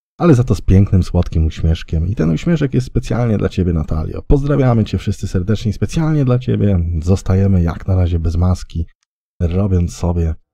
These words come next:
różne inne rzeczy, a tutaj jesteśmy bez maski, tak jak widać. Idziemy sobie bez maski pograć w kości.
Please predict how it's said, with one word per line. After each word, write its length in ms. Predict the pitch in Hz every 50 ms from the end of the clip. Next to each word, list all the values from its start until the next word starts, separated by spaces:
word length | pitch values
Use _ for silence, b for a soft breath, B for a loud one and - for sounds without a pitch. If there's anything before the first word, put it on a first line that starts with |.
| B B B B _ 98
różne 320 | 92 104 98 92 90 90
inne 200 | 87 82 82 82
rzeczy, 320 | 101 123 127 123 - 101
a 80 | 92 87
tutaj 300 | - 110 101 - - 87
jesteśmy 420 | 82 - - 95 87 - - 82
bez 280 | 76 76 92 92 82 82
maski, 480 | 82 85 92 92 85 - - - - -
tak 220 | - - - -
jak 140 | 85 82 87
widać. 460 | 85 95 92 87 85 80 - - -
Idziemy 280 | 87 90 98 92 87 80
sobie 220 | - 87 82 80
bez 200 | 78 - 101 82
maski 480 | 95 92 95 101 95 - - - - -
pograć 380 | - 90 87 90 87 85 -
w 80 | - -
kości. 500 | - 87 90 87 - - - - 87